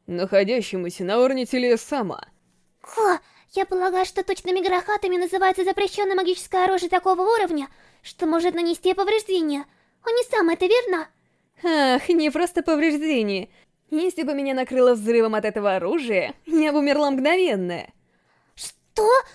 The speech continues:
Speaker 2: Оружие, которое могло бы уничтожить существо столь же великое, как Они-сама в одно мгновение? Поистине невероятно.
Speaker 1: Хм, вообще, когда я увидела листовки, предупреждающие быть осторожной в связи с опасностью ручных гранат, я тоже не смогла в это поверить.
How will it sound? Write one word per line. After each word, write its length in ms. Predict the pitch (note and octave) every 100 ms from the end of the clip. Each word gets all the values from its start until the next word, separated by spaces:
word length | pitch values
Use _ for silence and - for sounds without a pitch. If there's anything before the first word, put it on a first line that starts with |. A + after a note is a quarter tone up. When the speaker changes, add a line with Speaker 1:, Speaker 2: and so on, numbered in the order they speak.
| - -
Speaker 2:
Оружие, 420 | G4+ G#4+ G#4 G#4+
которое 300 | G#4+ G#4+ G#4
могло 260 | G#4 G#4+
бы 100 | A4
уничтожить 400 | G#4+ - A4 A4
существо 460 | A4 - G#4+ - A4
столь 220 | - A4
же 80 | G#4+
великое, 280 | G#4+ A4 A4+
как 160 | A4 A4+
Они-сама 460 | G#4+ G#4 A4 G#4
в 40 | A4
одно 160 | G#4+
мгновение? 640 | G#4+ G#4 G#4 B4 D5+ F4 E4 _ _ _ _ -
Поистине 600 | D#4+ D#4+ E4 - E4+ E4+
невероятно. 800 | F4+ F#4+ F#4+ F#4+ - D#4 D4+ C#4+ _ _ _ _ _ _ _ _ _
Speaker 1:
Хм, 300 | F#4+ D#4 A3+ - _ -
вообще, 340 | D4 C#4+ - B4
когда 220 | G4 E4+
я 140 | E4+
увидела 260 | D#4+ C4 C#4+
листовки, 500 | C4+ - G#4 - B3
предупреждающие 720 | A#3 B3 C#4+ D4 F#4+ F4+ -
быть 120 | D4 C#4
осторожной 560 | B3+ C4 B3+ B3 A#3+
в 40 | A#3+
связи 260 | A#3+ A#3
с 80 | A#3
опасностью 560 | A3+ A3+ A#3 A3+ - G#3+
ручных 320 | G#3+ A3 G#3
гранат, 560 | G#3 F#3+ D#4+ D4+ - _ _ _ _
я 220 | G#3 G#3 A3
тоже 260 | F#4 E4+
не 100 | D#4+
смогла 300 | D4 C#4 C#4
в 20 |
это 120 | C#4 C#4+
поверить. 460 | G4 E4+ G3 -